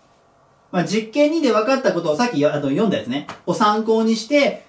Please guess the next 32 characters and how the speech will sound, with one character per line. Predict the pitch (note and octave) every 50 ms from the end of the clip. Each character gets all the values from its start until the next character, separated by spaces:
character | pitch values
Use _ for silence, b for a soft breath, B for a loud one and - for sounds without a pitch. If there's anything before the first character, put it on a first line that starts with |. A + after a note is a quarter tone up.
| _ -
B | C#3 D3 D4 E4+ E4+ D#4+ C4 E3+ D3
の、 | D#3+ G3 A3 G3+ - -
う、 | F3+ G3 - -
え | D3+
っ | C#3+
と、 | C#3
上 | C#3 G3 B3 C#4 C#4+
面、 | C#4 C#4+ C4 G3 F3+
ま | G3
あ、 | F3+
上 | F#3 B3+ D#4 E4+
か | - C#4+ A#3+
ら | G3 -
働 | - - F#3 F#3 G#3 G#3 G#3 -
く | A3+ A#3
水 | - - B3 B3 B3+ C4
圧 | C4 B3 - B3+ B3
が | D4 C#4+
千 | - - F#3 G#3 B3 C4 C4
五 | B3 B3
百 | B3+ B3 B3 - G#3
パ | - A#3+ A#3+
ス | A#3+
カ | - D#3+
ル。 | - - - b b b b b b b b b b _ _ _
ち | F#3+
ょ、 | F#3
書 | D#3+ D#3+
き | E3 G#3+
ま | G3+ G3+ G3+ F#3+
す | C#3+
ね。 | A#2 - F#2+ - -